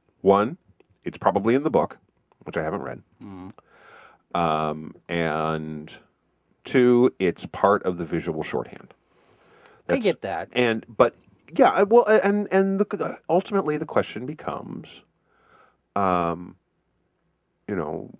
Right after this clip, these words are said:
Speaker 1: are you going to get things, are you going to expect to have stuff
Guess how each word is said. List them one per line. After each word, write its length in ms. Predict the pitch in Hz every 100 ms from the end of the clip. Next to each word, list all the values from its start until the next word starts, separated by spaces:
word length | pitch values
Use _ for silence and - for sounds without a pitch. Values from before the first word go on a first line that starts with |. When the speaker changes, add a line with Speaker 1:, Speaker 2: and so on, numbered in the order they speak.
| _ _ _ _ _ _ _
Speaker 1:
are 180 | 98 110
you 160 | 120
going 320 | 123 113 110 107
to 100 | 113
get 480 | 107 101 - - - - _ _ _ _ _ _ _ _ _ _ _
things, 1040 | - 120 117 117 110 110 110 107 - - _ _ _ _ _ _ _ _ _ _ _ _ -
are 80 | 113
you 100 | 120
going 180 | 127 120
to 140 | 107
expect 680 | 101 - - - 120 - -
to 120 | 113
have 280 | 101 92 90
stuff 520 | - - - - -